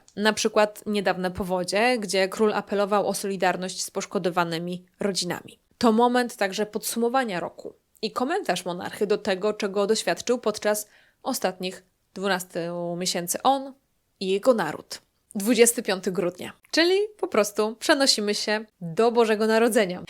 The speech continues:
Zacznijmy od klasyka gatunku, czyli Zjednoczone Królestwo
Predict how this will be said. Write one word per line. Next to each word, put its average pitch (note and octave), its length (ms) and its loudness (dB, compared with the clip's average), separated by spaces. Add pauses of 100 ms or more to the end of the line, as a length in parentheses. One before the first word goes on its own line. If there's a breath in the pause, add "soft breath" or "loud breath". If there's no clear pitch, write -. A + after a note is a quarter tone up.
(200 loud breath)
Zacznijmy C4 540 2
od B3 260 -2 (240)
klasyka A3 640 -2
gatunku, G#3 680 -4
czyli G3 480 -2
Zjednoczone G3+ 680 0
Królestwo F#3+ 580 -4